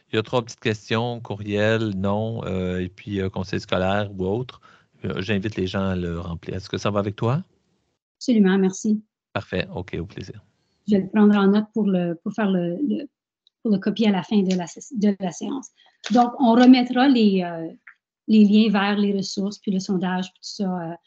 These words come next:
Speaker 2: euh, à la fin de la, de la session, juste au cas où il y a des gens qui se brancheraient par la suite. Donc, ce que vous avez, c'est le formulaire d'assiduité que, euh, Louis va copier à l'instant.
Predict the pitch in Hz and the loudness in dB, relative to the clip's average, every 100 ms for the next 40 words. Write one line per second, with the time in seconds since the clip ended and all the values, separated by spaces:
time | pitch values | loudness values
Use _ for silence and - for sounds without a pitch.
0 | _ _ - - 131 - - 214 196 - | _ _ -14 -12 -10 -12 -6 -2 0 0
1 | 196 180 165 160 277 - 190 190 180 196 | -2 -2 -6 -12 -14 -12 -6 -4 -4 -8
2 | - 220 214 208 214 208 190 190 196 185 | -6 -2 0 0 -4 -4 -2 -2 -2 -2
3 | 190 180 190 185 180 - 208 175 160 - | -2 -4 -6 -4 -6 -6 -8 -8 -8 -10
4 | - _ - - - 233 214 294 311 269 | -14 _ -20 -20 -4 -2 0 4 6 6
5 | 226 226 269 285 - 240 254 226 202 233 | 4 4 2 0 -2 0 0 0 0 2
6 | 220 214 233 220 214 190 196 190 233 240 | 4 4 2 -2 -4 -6 -6 -4 -6 -4
7 | 240 220 220 233 - 196 190 196 220 190 | -2 0 0 -4 -4 0 2 2 2 0
8 | 185 185 _ _ - 214 214 185 170 - | -2 -4 _ _ -8 -4 -2 -2 -4 -6
9 | 226 | -10